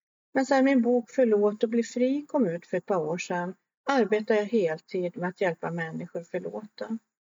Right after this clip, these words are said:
Jag har djup egen erfarenhet av att vara olycklig på grund av oförlåtelse och ta mig ur det.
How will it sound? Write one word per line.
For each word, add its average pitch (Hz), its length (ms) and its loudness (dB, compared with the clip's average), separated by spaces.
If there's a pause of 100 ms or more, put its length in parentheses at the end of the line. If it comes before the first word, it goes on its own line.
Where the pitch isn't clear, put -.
(640)
Jag 294 140 2
har 302 120 4
djup 302 600 -2
egen 185 440 2
erfarenhet 175 920 -4
av 156 200 -6
att 180 160 -8
vara 175 300 -2
olycklig 185 720 -6
på 185 100 -6
grund 165 300 -8
av 170 140 -4
oförlåtelse 180 1200 -6 (280)
och - 120 -6
ta 180 160 0
mig 185 180 -2
ur 226 280 -2
det. - 300 -8